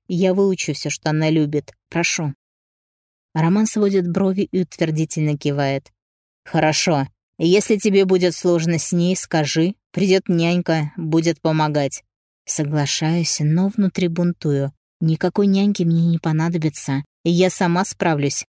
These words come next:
пусть даже с амнезией. И если честно, я не хочу, чтобы в нашем доме была посторонняя молодая женщина. Пусть даже это няня. И нет, я не ревную Романа, хотя... Кому я вру?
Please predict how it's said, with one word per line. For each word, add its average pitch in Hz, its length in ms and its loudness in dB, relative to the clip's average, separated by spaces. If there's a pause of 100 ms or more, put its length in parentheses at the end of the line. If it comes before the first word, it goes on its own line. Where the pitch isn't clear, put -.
пусть 208 240 -2
даже 156 240 0
с - 140 -2
амнезией. 143 720 0 (420)
И 147 80 0
если 180 260 0
честно, 214 340 -2
я 196 220 0
не 202 120 2
хочу, 196 300 -2
чтобы 175 320 0
в 165 60 -2
нашем 175 380 0
доме 180 260 0
была 165 260 0
посторонняя 170 540 -2
молодая 156 380 0
женщина. 143 680 -2 (240)
Пусть 226 160 2
даже 208 260 2
это 208 200 0
няня. 147 500 0 (320)
И 170 80 -2
нет, 151 480 -2 (380)
я 170 200 2
не 190 140 2
ревную 170 380 0
Романа, 151 580 0
хотя... 175 600 -8 (380)
Кому 202 300 2
я 185 180 0
вру? 135 320 -4